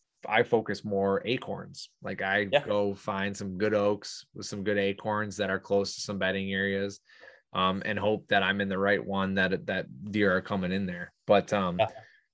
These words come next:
Speaker 1: but anyway, that, that's a, that's a really interesting point. So that was day two. You gotta look at him.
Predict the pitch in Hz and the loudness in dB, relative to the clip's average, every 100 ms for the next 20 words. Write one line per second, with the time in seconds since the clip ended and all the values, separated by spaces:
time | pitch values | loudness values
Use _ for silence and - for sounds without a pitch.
0 | - _ _ _ _ _ _ _ _ - | -20 _ _ _ _ _ _ _ _ -10
1 | _ - 131 160 120 107 - 123 123 120 | _ 4 6 8 8 6 6 6 6 4
2 | 123 123 110 110 117 117 113 104 104 98 | 4 4 4 2 0 2 2 2 -2 -2
3 | - 98 98 85 - 127 123 117 113 - | -6 -4 -2 -2 2 6 8 8 8 2
4 | - _ - 120 135 139 123 127 120 120 | -20 _ 2 4 6 6 6 4 4 2
5 | 95 92 110 117 117 123 127 139 131 127 | 2 2 4 4 6 6 6 4 4 2
6 | 127 127 | 0 -4